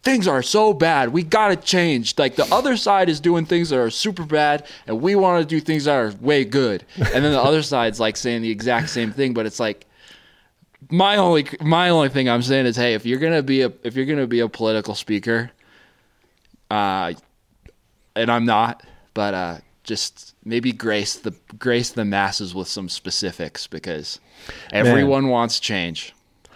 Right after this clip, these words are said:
Speaker 2: Hey, since you got the most political you're ever gonna get, I'm also gonna get the most political I'm ever
Speaker 1: Okay.
Speaker 2: get, gonna get.
Speaker 1: Bring it
Speaker 2: Everyone
Speaker 1: on.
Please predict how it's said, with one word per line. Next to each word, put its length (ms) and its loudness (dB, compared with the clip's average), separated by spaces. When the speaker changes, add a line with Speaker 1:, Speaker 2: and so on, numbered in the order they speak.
Speaker 2:
Hey, 320 4
since 360 -6
you 160 2
got 240 2
the 80 0
most 420 -2
political 540 2
you're 160 4
ever 160 -2
gonna 200 -2
get, 280 0
I'm 260 -4
also 400 0
gonna 280 -4
get 340 -4
the 100 -8
most 400 -4
political 680 -4
I'm 220 -4
ever 80 2
Speaker 1:
Okay. 140 2
Speaker 2:
get, 260 -6
gonna 180 -2
get. 200 -4
Speaker 1:
Bring 840 0
it 40 6
Speaker 2:
Everyone 60 4
Speaker 1:
on. 300 0